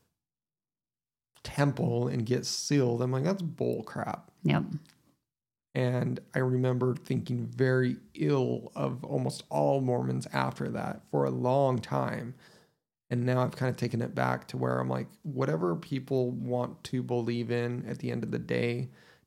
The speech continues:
Speaker 1: to help them throughout their lives, as long as they're not, A, pushing it on other people,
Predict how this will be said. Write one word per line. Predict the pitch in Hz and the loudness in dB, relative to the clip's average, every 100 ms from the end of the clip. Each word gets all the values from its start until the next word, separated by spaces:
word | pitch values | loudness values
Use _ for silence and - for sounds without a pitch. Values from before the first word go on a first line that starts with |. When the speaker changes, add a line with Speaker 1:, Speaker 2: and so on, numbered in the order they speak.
| - | -4
Speaker 1:
to | 120 | -2
help | 98 113 120 - | -2 -2 -2 -2
them | 127 120 120 120 123 - _ _ _ _ _ _ _ _ _ | -2 0 0 -2 -6 -10 _ _ _ _ _ _ _ _ _
throughout | 120 117 113 | 2 2 2
their | 127 | 0
lives, | 117 113 117 120 | 0 2 0 -2
as | 120 | 0
long | 127 135 | 2 2
as | 131 127 | 0 0
they're | 123 | 0
not, | 120 120 - - - | 0 -2 -4 -8 0
A, | 127 123 | 2 2
pushing | 123 131 120 131 127 123 - - | 0 -4 -4 0 0 0 -4 -2
it | 127 | 0
on | 123 123 - | 0 0 -4
other | 120 | -4
people, | - 139 131 143 151 | -4 -4 0 0 -2